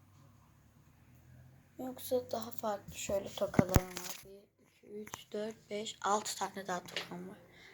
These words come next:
Ay, tokam diyorum. Şöyle kolyem var. Ama o yeşile uyuyor ve ben bu kolyeleri kendim yaptım. Bunlara bayıldığım için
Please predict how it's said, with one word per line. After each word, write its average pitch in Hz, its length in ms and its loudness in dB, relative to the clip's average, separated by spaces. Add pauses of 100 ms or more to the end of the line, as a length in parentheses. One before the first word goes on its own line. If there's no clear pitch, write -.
Ay, 196 180 0
tokam 180 440 -4
diyorum. 170 200 -4 (680)
Şöyle 185 500 -4
kolyem 175 640 -4
var. - 400 -10 (1700)
Ama 208 280 2 (120)
o 196 220 -2
yeşile 208 480 8
uyuyor 202 400 0
ve 196 220 0 (420)
ben 226 140 2
bu 214 420 -6
kolyeleri 214 540 0
kendim 214 360 -2
yaptım. 208 360 -6 (540)
Bunlara 214 420 6
bayıldığım 220 720 10
için 240 340 0